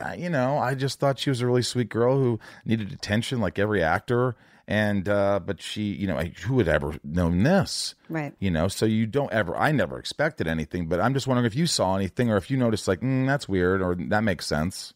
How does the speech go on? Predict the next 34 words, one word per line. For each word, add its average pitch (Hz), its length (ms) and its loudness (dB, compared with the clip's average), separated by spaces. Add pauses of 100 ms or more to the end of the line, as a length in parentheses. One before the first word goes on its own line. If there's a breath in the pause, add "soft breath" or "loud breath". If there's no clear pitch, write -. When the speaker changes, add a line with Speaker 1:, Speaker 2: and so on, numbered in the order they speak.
(500)
Speaker 2:
Um, 254 680 0 (180)
I 240 520 0 (440)
didn't 185 300 0
know 165 240 0
her. 156 260 -6 (480)
I 180 180 4 (360)
rarely 185 500 4
worked 165 340 2
with 180 140 0
her. 156 300 0
She - 240 -8
rarely 160 460 0
talked 156 320 -2
to - 80 -6
me. 170 280 0 (560)
Speaker 1:
Did 92 120 0
she 95 80 -2
Speaker 2:
You, 107 80 2
Speaker 1:
ever 95 100 0
Speaker 2:
you 95 60 2
were 92 60 2
Speaker 1:
ask 92 100 0
Speaker 2:
the - 60 0
Speaker 1:
you 110 160 2
to 90 40 2
Speaker 2:
only 170 140 0
Speaker 1:
come 101 160 2
Speaker 2:
one. 92 80 -2
Speaker 1:
join 90 360 0
nexium? 101 600 -2
Speaker 2:
Yes. - 420 -6 (1120 loud breath)
Speaker 1:
She 123 200 0
did? 117 560 0
Speaker 2:
Yeah. - 140 -4